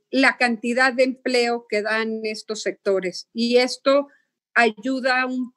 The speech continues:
poco, lo hemos compartido y lo hemos hecho por estados y lo hemos compartido con diferentes estados, ayuda a priorizar en qué sectores enfocar el, el escaso recurso que tenemos,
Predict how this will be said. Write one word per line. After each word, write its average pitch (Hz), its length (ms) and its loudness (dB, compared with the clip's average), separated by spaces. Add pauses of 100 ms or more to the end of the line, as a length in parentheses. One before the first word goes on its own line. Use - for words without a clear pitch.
poco, 254 520 0
lo 226 240 0
hemos 233 320 -4
compartido 220 640 -4
y 247 40 -2
lo 233 80 2
hemos 226 280 -2
hecho 240 400 -2
por 208 160 2
estados 226 600 2
y 240 40 0
lo 208 80 2
hemos 220 200 -2
compartido 214 560 -2
con 196 180 0
diferentes 214 640 -2
estados, 220 600 0 (680)
ayuda 277 760 4
a 240 220 0
priorizar 240 800 -4
en 240 340 -6
qué 277 180 0
sectores 269 1080 -4 (160)
enfocar 226 840 2 (120)
el, 202 640 -2
el 220 240 -2
escaso 254 600 0
recurso 240 800 -6
que 220 100 -6
tenemos, 214 840 -4